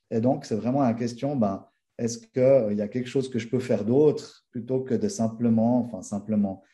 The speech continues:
de, de, de respecter ce qu'on me dit de faire. Et puis, nous, on aura assez vite, on va se dire, « Ah, ben, j'ai prescrit ce médicament, est-ce qu'il est efficace ? Est-ce que ça vaut la peine de continuer ? Est-ce qu'il y a des effets secondaires ?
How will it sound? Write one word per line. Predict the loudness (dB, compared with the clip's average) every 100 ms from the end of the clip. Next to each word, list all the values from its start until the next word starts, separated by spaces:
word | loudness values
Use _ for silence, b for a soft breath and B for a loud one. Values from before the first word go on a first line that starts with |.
| b -4
de, | -2 -2 -4 -14
de, | -6 -4
de | -4 -2
respecter | 0 0 -2 -4 0 -2
ce | 0
qu'on | 0
me | 2 4
dit | 2
de |
faire. | -2 -4 -6 -10 _ _ _ b b b b b b -8
Et | -6
puis, | -2 -2
nous, | 0 2
on | 4 4
aura | 4 2 2
assez | 0 0 -2
vite, | -2 -2
on | 2
va | 2 2
se |
dire, « | 0 0
Ah, | 2
ben, | 2
j'ai | 2 0 0 -6
prescrit | 0 0 0 -8 -8
ce | -4 -2
médicament, | 0 0 0 0 2 4 2
est-ce | 0 -2
qu'il | -6
est | -4 -4
efficace ? | -4 -4 0 0 0 -6
Est-ce | -10
que | -10
ça | -8 -6
vaut | 2 4
la | 4
peine | 2 0
de |
continuer ? | -2 -4 -4 0 2 2 2 2 -2 B B B
Est-ce | -4 -2
qu'il | 0
y |
a | 0
des | 2 0
effets | 2 0
secondaires ? | 0 0 0 2 2 2 0 -4